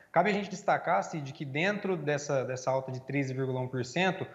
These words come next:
nós temos cortes que chegaram a valorizar quase cinquenta por cento no comparativo anual. Então, isso mostra aí que o peso pro bolso do consumidor da carne bovina acabou, acabou pesando bastante pro consumidor, é, esse incremento aí.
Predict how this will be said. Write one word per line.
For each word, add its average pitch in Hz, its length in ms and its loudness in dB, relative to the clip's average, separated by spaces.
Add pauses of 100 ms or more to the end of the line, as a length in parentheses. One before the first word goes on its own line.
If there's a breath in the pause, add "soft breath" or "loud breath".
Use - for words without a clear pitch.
(200 loud breath)
nós 143 200 4
temos 175 280 4
cortes 175 400 4
que - 80 -8
chegaram 175 480 2
a - 20 0
valorizar 170 480 2 (100)
quase 170 300 4 (100)
cinquenta 180 460 -4
por 180 180 -2
cento 151 320 -4
no 151 80 -4
comparativo 147 600 2
anual. 127 520 2 (220 loud breath)
Então, 139 840 0
isso 143 200 0
mostra 170 540 6
aí 156 300 -2 (280 loud breath)
que 185 360 -2
o 202 80 -2 (240)
peso 202 320 4
pro 196 160 0
bolso 170 320 0
do 160 60 -2
consumidor 143 720 0
da 165 160 6
carne 160 280 2
bovina 151 380 -2
acabou, 151 960 -4 (880)
acabou 196 300 4
pesando 202 420 2
bastante 180 480 0
pro - 100 -14
consumidor, 139 840 -4
é, 123 240 -10
esse 120 160 -8
incremento 135 560 0
aí. 101 160 -6